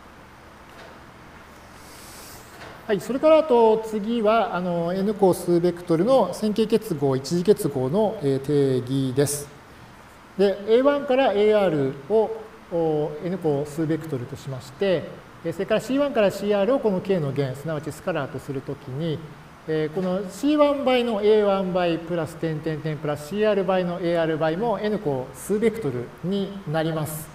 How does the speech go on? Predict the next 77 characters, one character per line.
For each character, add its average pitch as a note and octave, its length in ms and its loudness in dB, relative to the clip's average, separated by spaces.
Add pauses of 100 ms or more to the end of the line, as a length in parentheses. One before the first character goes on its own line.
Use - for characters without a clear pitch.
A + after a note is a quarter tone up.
(380)
な F3 100 2
り G3+ 80 4
ま A3 100 2
す G#3 120 -2
よ C3 100 -2
ね、 C#3+ 260 -2
皆 C3+ 100 -4
さ A#2 140 -10
ん。 A2 40 -10 (720)
え D#3 200 0
ー D3+ 40 -8
と、 E3 60 4
一 E3 200 2
応、 G#3 320 6 (120)
な G#3 120 4
る G#3+ 140 6
っ - 40 -2
て E3 60 4
い - 20 6
う - 40 0
こ E3+ 80 0
と B3 100 2
は、 A3 80 8
あ F3+ 40 4
の、 D3+ 600 0
各 C#3 180 -4
自 D#3 120 4
後 C#3+ 140 -2
で C#3 80 -2
確 - 300 -8
か G#3 80 -4
め E3 100 -2
て F3 80 -4
お - 40 -4
い - 40 -6
て B2 80 -10
く A#2+ 80 -10
だ A#2+ 80 -8
さ B2+ 180 -6
い。 - 80 -8 (360)
ま D3+ 140 -6
あ、 D#3 40 -4
当 D3+ 60 -2
た A#3 60 4
り A#3 120 2
前 A3 240 2
で A3 80 4
は F3+ 100 4
な D#3 120 0
い C#3 60 0
で B2 80 -6
す、 - 80 -12
こ C3+ 100 -8
れ A#2+ 80 -6
は。 A2 120 -6 (140)
は C3 100 -10
い。 A2+ 60 -8 (720)
さ - 140 -4
っ - 80 -6
き G3+ 60 -4
の G#3+ 220 2
ル E3+ 120 6
ー - 20 2
ル C#3+ 80 2
を - 20 -2
ち - 80 -4
ゃ D3 40 -4
ん C3+ 40 -6
と C3+ 80 -8
使 - 160 -6
え E3+ 60 -2
ば C3+ 100 -4
わ B2+ 380 -10
か A#2+ 80 -12
り G#2+ 60 -14
ま G#2+ 140 -16
す。 - 80 -20